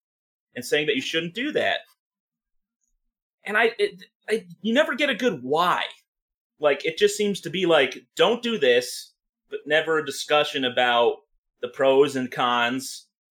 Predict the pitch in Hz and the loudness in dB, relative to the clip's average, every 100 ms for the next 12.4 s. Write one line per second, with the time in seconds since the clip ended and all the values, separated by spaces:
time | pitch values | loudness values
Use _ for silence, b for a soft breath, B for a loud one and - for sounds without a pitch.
0 | _ _ _ _ _ 190 185 185 - 214 | _ _ _ _ _ -2 0 -2 -6 -4
1 | 302 277 233 202 _ _ _ _ _ _ | -2 0 -2 -4 _ _ _ _ _ _
2 | _ _ - 214 262 254 - 226 185 - | _ _ -4 0 0 -2 -6 -4 -2 -2
3 | - 226 214 117 - _ _ _ _ _ | -2 0 0 -2 -8 _ _ _ _ _
4 | _ _ 165 165 - 202 277 285 175 156 | _ _ -4 -4 -4 -2 0 0 2 2
5 | 127 107 - - 220 277 233 240 208 196 | 2 -4 -12 -6 -4 -4 0 4 4 4
6 | 165 - 156 175 143 120 110 - 120 120 | 2 -2 -8 -8 -4 -2 0 -2 -8 -10
7 | - 139 147 - - 131 131 123 123 123 | -2 0 0 -4 -4 -2 -2 -2 -6 -6
8 | 117 113 127 160 - _ - 139 139 139 | -6 -4 -6 -8 -14 _ -10 -8 -8 -4
9 | 175 175 165 156 135 123 101 101 - - | -4 -2 -4 -2 -2 -2 -4 -10 -12 -18
10 | - _ _ _ _ _ _ _ _ 131 | -20 _ _ _ _ _ _ _ _ -10
11 | 123 123 143 139 131 135 131 120 110 131 | -8 -4 -2 -2 0 0 0 -2 -8 -4
12 | 123 123 127 | -4 0 0